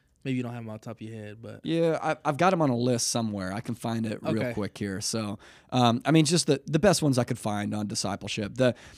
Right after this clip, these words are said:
Speaker 2: the easy one would be, uh, John Mark Comer's The Ruthless Elimination of Hurry.
Speaker 1: Mm-hmm.
Speaker 2: That's sitting on our desk right now. We are
Speaker 1: Yeah.
Speaker 2: talking about it. He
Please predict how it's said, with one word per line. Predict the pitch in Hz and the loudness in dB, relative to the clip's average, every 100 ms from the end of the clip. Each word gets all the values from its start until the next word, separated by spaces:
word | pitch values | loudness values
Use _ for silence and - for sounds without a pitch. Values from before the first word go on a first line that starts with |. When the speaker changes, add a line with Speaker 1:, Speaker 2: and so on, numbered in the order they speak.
| - 131 | -14 0
Speaker 2:
the | 151 | 0
easy | 170 190 160 160 | 4 4 4 4
one | 139 127 120 123 117 | 4 4 4 2 4
would | 120 117 117 | 4 2 2
be, | 117 117 113 110 | 4 4 4 2
uh, | 107 104 107 | 2 0 0
John | 123 120 | 2 4
Mark | 117 110 | 4 0
Comer's | - 117 113 113 | 0 0 0 -2
The | - | -2
Ruthless | 104 113 117 120 113 - | 0 0 0 -2 -2 -2
Elimination | 110 110 110 110 98 | -2 0 0 -2 -4
of | 95 | -4
Hurry. | 110 117 135 147 | -4 -2 -4 -6
Speaker 1:
Mm-hmm. | 156 143 135 | -6 -4 -2
Speaker 2:
That's | 139 - | -2 0
sitting | 131 120 | -2 -2
on | 117 | -4
our | 107 | -4
desk | 104 - | -6 -6
right | 110 | -6
now. | 107 107 107 | -6 -6 -6
We | 107 | -4
are | 113 | -2
Speaker 1:
Yeah. | |
Speaker 2:
talking | 107 104 110 | -4 -4 -6
about | 104 104 104 | -6 -6 -6
it. | 104 | -8
He | 113 131 123 | 0 2 2